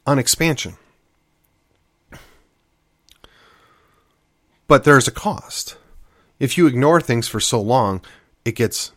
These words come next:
more and more expensive. It becomes more and more detrimental to go back and fix something the older it gets. Now, we saw some of this play out, right?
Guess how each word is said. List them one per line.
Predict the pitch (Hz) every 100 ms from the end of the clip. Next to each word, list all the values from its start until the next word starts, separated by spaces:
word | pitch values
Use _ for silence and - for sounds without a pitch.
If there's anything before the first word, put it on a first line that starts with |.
| _
more | 120 113 117
and | 104
more | 98
expensive. | 98 - 123 104 - - - - - _ _ _ - - - 127
It | 113
becomes | 123 135 123 - - -
more | 135 143
and | 139
more | 135 120
detrimental | 127 120 123 127 120 101
to | 117
go | 101 113
back | 107 107 -
and | 101
fix | - - 123 -
something | 101 113 104
the | 98
older | 101 98 95
it | 92
gets. | 123 113 - - - - _ _ _ _ _ _ _ _ _ - - -
Now, | 147 143
we | 135
saw | - 147
some | 135 147
of | 135
this | 123
play | - - 120 139
out, | 131 85
right? | 104 117 135